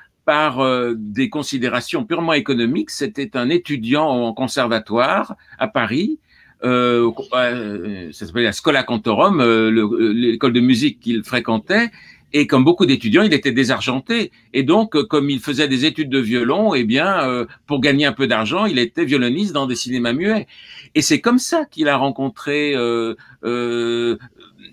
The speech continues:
celui qui allait devenir, par exemple, son chef opérateur, Perina. C'est comme ça qu'il a rencontré les films aussi, qu'il a été marqué par le cinéma russe, par le cinéma allemand, par le cinéma français. Et il a, il, il, il s'est découvert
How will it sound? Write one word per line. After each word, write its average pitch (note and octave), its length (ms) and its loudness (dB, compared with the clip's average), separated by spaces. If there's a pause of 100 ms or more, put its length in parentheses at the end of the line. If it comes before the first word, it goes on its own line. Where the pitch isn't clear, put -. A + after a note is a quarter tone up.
(120)
celui D#3+ 300 0
qui E3+ 80 0
allait C#3 140 2
devenir, C#3 300 2
par B2 100 2
exemple, B2+ 240 -2
son B2+ 100 -6
chef B2 240 -6
opérateur, F3 580 -6
Perina. F3+ 440 -4 (160)
C'est E3 160 0
comme G#3 180 4
ça A#3 320 2 (200)
qu'il D#3 160 0
a - 20 2
rencontré D3+ 320 -2
les D3+ 120 2
films A#3 340 -2
aussi, C#3 240 -4
qu'il C#3+ 120 -2
a C3+ 60 2
été C3 160 -2
marqué D3+ 320 -2
par C3+ 160 -2
le B2 80 -4
cinéma C#3+ 540 -2 (160)
russe, A#3 340 -4
par C#3+ 160 0
le C3+ 80 -2
cinéma C#3+ 540 -4
allemand, A3+ 600 0 (320)
par C3 140 -2
le C#3 80 0
cinéma C#3 440 0
français. G#3+ 440 -6 (500)
Et A3 300 2
il F#3+ 100 2
a, F3+ 140 4
il, F#3 240 -6
il, F#3 180 -12
il F#3+ 80 -6
s'est C4+ 220 0
découvert G3 600 0